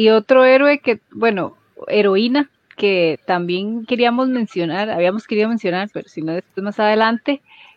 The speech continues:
que es ya un poco más moderna, es Sombra, que es del videojuego Overwatch, que, este, bueno, Overwatch es un juego que, eh, todos sus personajes o todos sus héroes son de distintas nacionalidades,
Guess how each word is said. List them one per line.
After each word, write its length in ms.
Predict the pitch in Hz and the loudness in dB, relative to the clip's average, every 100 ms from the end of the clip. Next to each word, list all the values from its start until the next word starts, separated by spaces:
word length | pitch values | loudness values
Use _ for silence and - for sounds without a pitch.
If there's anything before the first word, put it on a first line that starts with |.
| - | -2
que 260 | 214 220 214 | 2 4 2
es 80 | 208 | 2
ya 140 | 226 | 2
un 60 | 233 | 2
poco 260 | 254 254 | -2 -2
más 240 | 233 233 240 | 0 0 0
moderna, 680 | 254 247 254 262 311 294 _ | 2 2 2 2 0 0 _
es 400 | 214 190 190 _ - | -6 -6 -6 _ -18
Sombra, 520 | - 240 240 277 294 _ _ | 0 2 2 0 -2 _ _
que 300 | - 185 180 | -8 -4 -4
es 80 | 180 | -4
del 180 | 208 214 | -4 -4
videojuego 640 | 220 196 180 190 202 208 | -2 -2 -2 -4 -2 -4
Overwatch, 680 | - 233 269 311 339 339 - _ _ _ _ _ _ | 0 4 4 2 -2 -4 -10 _ _ _ _ _ _
que, 540 | 233 226 247 294 277 - | -2 0 0 0 -2 -6
este, 380 | 214 208 202 196 | -4 -4 -4 -4
bueno, 260 | 214 233 202 | 0 0 0
Overwatch 460 | 202 214 240 247 | 0 0 0 -4
es 80 | 247 | -6
un 100 | 262 | -6
juego 480 | 262 254 247 269 269 _ | 0 0 0 -2 -2 _
que, 500 | - 220 220 240 - _ - _ _ - | -6 -4 -2 -4 -6 _ -20 _ _ -4
eh, 220 | 202 196 | -4 -4
todos 240 | - 220 233 | 0 0 0
sus 160 | 262 | -4
personajes 680 | - 262 - 262 254 262 233 | -2 -2 0 -2 0 -2 -6
o 60 | - | -6
todos 240 | 190 202 | -6 -6
sus 140 | 226 240 | -6 -4
héroes 280 | 233 254 247 | -2 -2 -4
son 160 | 202 | -6
de 80 | 202 | -6
distintas 440 | 202 - 208 233 | -6 -8 -10 -8
nacionalidades, 800 | 220 226 240 226 240 233 233 262 | -6 -6 -4 -2 0 2 2 -2